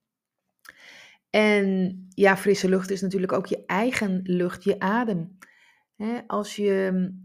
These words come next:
druk bent of je, je voelt je druk, dan kun je al snel hoog gaan ademhalen. En dan neemt je lichaam minder zuurstof op en word je sneller moe. Het is beter als de adem vanuit je buik komt.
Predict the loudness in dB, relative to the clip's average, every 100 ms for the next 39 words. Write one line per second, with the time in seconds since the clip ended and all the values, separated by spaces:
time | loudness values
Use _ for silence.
0 | -20 -12 -4 -2 -2 2 2 2 0 -4
1 | -8 -14 -10 -4 -4 -2 -4 -6 -6 -6
2 | -8 -8 -8 -8 -10 -8 -6 -4 -4 0
3 | 2 2 -2 _ _ _ _ 0 2 4
4 | 2 0 -4 -6 -2 0 -2 -6 -6 -4
5 | -4 -4 0 0 0 -6 -4 -2 -2 -4
6 | -6 -4 -4 -4 -6 -10 _ _ _ _
7 | -4 -2 -2 0 -2 0 -2 0 0 0
8 | -2 -4 -2 -4 -4 -2 -4 -4 -6 -8
9 | -4 -6 -6 -12 -6 -4 -4 -6 -6 -4
10 | -2 -4 -6 -10 _ _ -20 _ _ -4
11 | 0 0 -2 -8 0 4 4 2 -2 -2
12 | -4 -8 -8 -6 -4 -2 -4 -4 -4 -6
13 | -6 -8 -2 0 0 -4 -8 -8 -10 -14
14 | -18